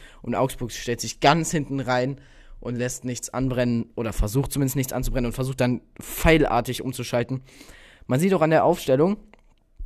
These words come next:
hinten hat man halt immer eine Viererkette, zum Beispiel Gumni als Rechtsverteidiger, sehr, sehr defensiver Rechtsverteidiger.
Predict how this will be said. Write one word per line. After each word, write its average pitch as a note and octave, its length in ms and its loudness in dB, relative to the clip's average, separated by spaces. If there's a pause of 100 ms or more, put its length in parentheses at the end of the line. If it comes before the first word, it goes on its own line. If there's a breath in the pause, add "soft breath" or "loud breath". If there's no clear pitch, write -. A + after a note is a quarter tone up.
(240)
hinten D3+ 280 2
hat C3 100 4
man B2+ 120 4
halt B2+ 160 4
immer A2+ 140 -2
eine G#2 120 -4
Viererkette, E3 520 4
zum C3 120 -2
Beispiel A#2+ 200 -2
Gumni F3+ 420 4
als G#2+ 200 -2
Rechtsverteidiger, C#3+ 720 0
sehr, C#3 240 6
sehr C#3+ 120 4
defensiver C3+ 560 0
Rechtsverteidiger. C#3+ 800 0